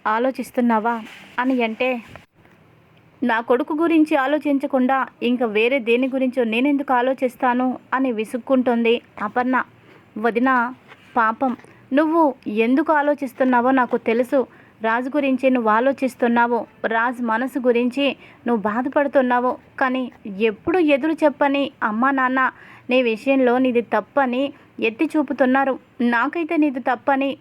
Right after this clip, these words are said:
నాకు అనిపించడం లేదు. రాజు మనసు పడ్డ అమ్మాయి ఇంటిలోనే ఉంది, పైగా బిడ్డని కూడా కన్నది. బిడ్డ తల్లిని పెళ్లి చేస్తానని నువ్వు అంటున్నావు, అది తప్పంటున్నారు. ఎలాంటి సంబంధం లేకున్నా ఉన్-, లేకుండా ఉన్న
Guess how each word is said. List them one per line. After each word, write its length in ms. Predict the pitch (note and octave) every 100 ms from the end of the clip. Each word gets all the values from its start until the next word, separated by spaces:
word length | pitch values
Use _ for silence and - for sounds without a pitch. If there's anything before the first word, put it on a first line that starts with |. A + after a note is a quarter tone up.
| -
నాకు 240 | B3+ C4
అనిపించడం 640 | A3 A3+ C4+ C4 B3 B3+
లేదు. 300 | B3 A#3+ B3+ - - - - -
రాజు 360 | G#3+ A#3 E4+ F4+
మనసు 340 | E4+ F4+ F4+
పడ్డ 260 | F4 D#4+ D4
అమ్మాయి 600 | C4+ C4 C#4+ C#4+ C#4 C#4 -
ఇంటిలోనే 600 | A3 A#3+ D4 C#4+ C#4 D4
ఉంది, 320 | C#4 C4 C4+ - - -
పైగా 220 | C#4+ C#4+
బిడ్డని 420 | B3 F#3+ G3 C4+ C#4
కూడా 220 | C4 C#4+
కన్నది. 500 | C#4+ C4 C#4 C4+ - - - - -
బిడ్డ 200 | A3 G3+
తల్లిని 600 | A#3 C4+ C4 A#3+ B3 C4+ - - -
పెళ్లి 260 | A#3+ C4 C4
చేస్తానని 560 | C#4+ C#4 C#4 C4 C4 C#4+
నువ్వు 200 | C4+ A#3+
అంటున్నావు, 560 | B3+ C#4+ C#4+ C#4 C4+ - -
అది 200 | B3+ B3+
తప్పంటున్నారు. 880 | - A#3 - D#4 D4+ C#4 C#4+ C#4+ - - _ _ _ _ _ -
ఎలాంటి 440 | A#3+ A#3 A#3 C4+ C#4
సంబంధం 580 | C#4+ A3+ B3+ C#4 C#4
లేకున్నా 480 | B3+ B3 B3+ B3+ B3+
ఉన్-, 340 | C4 B3 A#3+ A#3+ _ -
లేకుండా 600 | A#3 A#3 B3 C#4+ C4+ C#4+
ఉన్న 380 | C4+ B3+ C#4